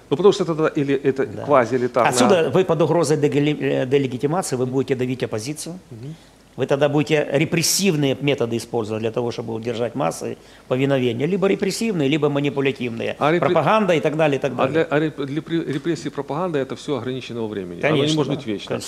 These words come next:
Speaker 2: сто
Speaker 1: И тогда
Speaker 2: процентов.
Speaker 1: получаются или квазиэлитарные, это когда
Speaker 2: Мгм.
Speaker 1: элиты между собой заключают
Speaker 2: Мгм.
Speaker 1: пакт, или эголитарные, это когда общество вообще не воспринимает никакие политические
Speaker 2: Да.
Speaker 1: элиты. Это тоже плохо.
Speaker 2: Конечно.
Speaker 1: Это тоже противоположная крайность. Поэтому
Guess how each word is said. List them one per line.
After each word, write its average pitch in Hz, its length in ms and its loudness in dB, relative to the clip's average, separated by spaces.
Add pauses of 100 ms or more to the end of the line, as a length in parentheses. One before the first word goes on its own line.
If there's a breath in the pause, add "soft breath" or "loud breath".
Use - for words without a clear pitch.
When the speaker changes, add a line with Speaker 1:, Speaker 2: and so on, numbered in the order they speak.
(120)
Speaker 2:
сто - 140 -4
Speaker 1:
И 143 60 2
тогда - 0 -
Speaker 2:
процентов. 185 240 2
Speaker 1:
получаются 165 420 0
или 139 80 -2
квазиэлитарные, 131 1000 0
это 117 240 -6
когда 117 400 -2
Speaker 2:
Мгм. 98 100 -4
Speaker 1:
элиты 127 260 -4
между 117 220 -6
собой 104 260 -6
заключают 156 440 -8
Speaker 2:
Мгм. - 80 -12
Speaker 1:
пакт, 202 180 -6 (320 loud breath)
или 165 160 0
эголитарные, 156 720 2
это - 140 -6
когда 143 160 -2
общество 135 260 -4
вообще 123 260 -4
не 147 100 -2
воспринимает 123 500 -4
никакие 123 320 -8
политические 110 400 -8
Speaker 2:
Да. - 80 -8
Speaker 1:
элиты. 95 180 -8
Это - 160 -2
тоже 165 280 0
плохо. 156 420 -4 (160)
Speaker 2:
Конечно. 151 180 -4
Speaker 1:
Это 123 100 -4
тоже 147 220 -2
противоположная 131 920 -2
крайность. 101 440 -4 (400 loud breath)
Поэтому 180 420 4